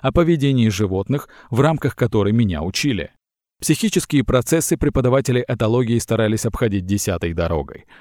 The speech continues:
Они буквально кривились от отвращения, эмоции, роднящие нас с другими животными видами. Стоило кому-то заикнуться об эмоциях применительно к животным. Им было гораздо спокойнее с функциональными теориями о том,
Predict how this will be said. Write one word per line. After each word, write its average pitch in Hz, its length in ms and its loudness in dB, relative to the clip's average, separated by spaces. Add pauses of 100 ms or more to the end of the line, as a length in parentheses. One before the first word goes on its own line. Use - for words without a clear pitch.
Они 131 200 4
буквально 139 540 0
кривились 135 540 0
от 131 160 -2
отвращения, 113 1000 -2
эмоции, 101 600 -2
роднящие 95 580 -2
нас 110 220 -2
с - 20 -10
другими 101 420 -2
животными 101 560 -2
видами. 104 600 0 (360)
Стоило 147 420 2
кому-то 151 340 -2
заикнуться 147 600 0
об 123 220 0
эмоциях 131 480 0
применительно 104 680 0
к 87 60 -10
животным. 92 640 -8 (460)
Им 127 180 4
было 147 200 2
гораздо 139 360 -2
спокойнее 151 560 -2
с 127 60 -4
функциональными 135 720 -4
теориями 127 560 0
о 98 140 -6
том, 135 280 -4